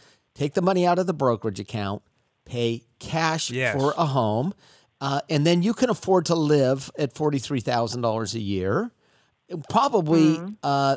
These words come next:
Speaker 1: assuming that you're gonna work
Speaker 3: Mm-hmm.
Speaker 1: till sixty-five, I would do a good financial plan, um,
Speaker 3: Mm-hmm.
Speaker 1: to see, uh, what the income would look like. You may wanna go on your husband's, uh,
Speaker 2: I wonder
Speaker 1: Social
Speaker 2: with, with,
Speaker 1: Security at
Speaker 2: um,
Speaker 1: age sixty.
Speaker 2: property taxes,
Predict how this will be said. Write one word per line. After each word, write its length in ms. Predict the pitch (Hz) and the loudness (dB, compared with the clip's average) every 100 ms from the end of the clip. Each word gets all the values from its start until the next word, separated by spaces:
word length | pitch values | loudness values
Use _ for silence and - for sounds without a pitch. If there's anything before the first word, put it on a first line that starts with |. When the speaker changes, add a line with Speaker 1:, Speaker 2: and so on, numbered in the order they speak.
| - | 0
Speaker 1:
assuming 440 | 143 - 196 185 | -2 2 2 2
that 140 | 160 151 | 0 0
you're 100 | 143 | 0
gonna 160 | 143 | 0
work 200 | 131 139 | 2 0
Speaker 3:
Mm-hmm. 40 | 101 | -2
Speaker 1:
till 140 | 135 | -6
sixty-five, 920 | - 151 - 143 120 117 117 139 185 | -4 -6 -6 -8 -6 -2 -2 0 0
I 100 | 156 | 0
would 220 | 147 127 | 0 0
do 220 | 147 165 | 2 4
a 60 | 135 | 4
good 360 | - - 151 151 | 0 0 0 2
financial 480 | 165 139 127 - 120 | 0 0 -2 -4 -6
plan, 480 | 123 104 117 202 - - _ _ _ - | -4 -2 0 -2 -6 -20 _ _ _ -6
um, 300 | 139 135 127 190 170 | -2 -2 -4 -4 -2
Speaker 3:
Mm-hmm. 380 | 170 160 170 | -2 -2 -2
Speaker 1:
to 100 | 196 | -2
see, 600 | 135 - 151 147 147 143 - _ | -2 -2 0 2 2 -2 -6 _
uh, 160 | 123 117 | -4 -4
what 360 | 135 139 147 - | 0 0 0 -4
the 140 | 139 | -6
income 480 | - 143 135 151 139 | -4 -4 -4 -4 -2
would 160 | 123 120 | -4 0
look 280 | 127 - | 0 0
like. 260 | 113 127 143 | -2 -2 -2
You 100 | 151 | -2
may 340 | 147 160 233 269 | 2 4 4 4
wanna 260 | 165 131 | 2 0
go 300 | 107 120 113 - | 0 0 0 0
on 220 | 123 120 | -2 -2
your 180 | 120 113 | -2 -2
husband's, 880 | 110 139 120 - 123 117 113 95 - | -2 -2 -2 -4 -2 -2 -4 -6 -8
uh, 360 | - 113 110 104 107 - _ | -4 -2 0 -2 -6 -18 _
Speaker 2:
I 40 | 190 | -8
wonder 200 | 254 269 | -4 -2
Speaker 1:
Social 160 | 156 | -2
Speaker 2:
with, 180 | 185 - | -2 0
with, 100 | 175 170 | 0 0
Speaker 1:
Security 220 | 175 160 | 2 2
at 160 | 147 | 2
Speaker 2:
um, 60 | 123 | 2
Speaker 1:
age 80 | 107 | -2
sixty. 200 | - 185 | -4 -2
Speaker 2:
property 360 | 233 269 104 127 | 0 0 -2 -4
taxes, 840 | - 127 107 - 101 113 113 | -6 -6 -6 -12 -16 -16 -16